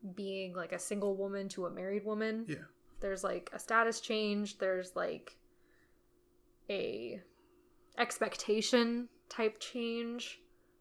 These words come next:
Speaker 1: You're not, you're no longer seen as, like, pure and virginal, you know?
Speaker 2: Yeah, she says she wants to be Mister Missus Reed.
Speaker 1: Mm-hmm.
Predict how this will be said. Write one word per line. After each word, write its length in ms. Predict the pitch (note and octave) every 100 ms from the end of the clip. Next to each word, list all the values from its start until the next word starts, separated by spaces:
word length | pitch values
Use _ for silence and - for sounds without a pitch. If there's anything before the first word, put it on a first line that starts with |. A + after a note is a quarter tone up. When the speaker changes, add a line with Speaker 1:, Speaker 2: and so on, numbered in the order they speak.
| _ -
Speaker 1:
You're 140 | G#3+
not, 200 | G#3+ G3 -
you're 140 | A3
no 160 | A3 G#3+
longer 340 | G3 G3+ G3+
seen 340 | G3+ - G3+ F#3+
as, 160 | F3+
like, 300 | F3+ G#3+ A3+ - _ _ _ - - - - -
pure 480 | - - G#3+ G3+ G3+
and 200 | F#3+ F#3
virginal, 640 | F#3 F#3+ G3 G3 G3+ G3+ - -
you 100 | G#3+
know? 300 | G#3 G#3+ - - _ - - - -
Speaker 2:
Yeah, 160 | C4 G3
she 160 | D#3+ E3
says 240 | F#3+ F#3
she 160 | - E3
wants 340 | D#3 E3 - -
to 160 | E3+ D#3
be 200 | D#3+ D3+
Mister 460 | D3 D3 - C#3+ C#3 -
Missus 360 | D#3 D#3 D#3 D3
Reed. 420 | C#3 D3+ D#3+ D#3+ - - G#3
Speaker 1:
Mm-hmm. 380 | G3 F#3 F3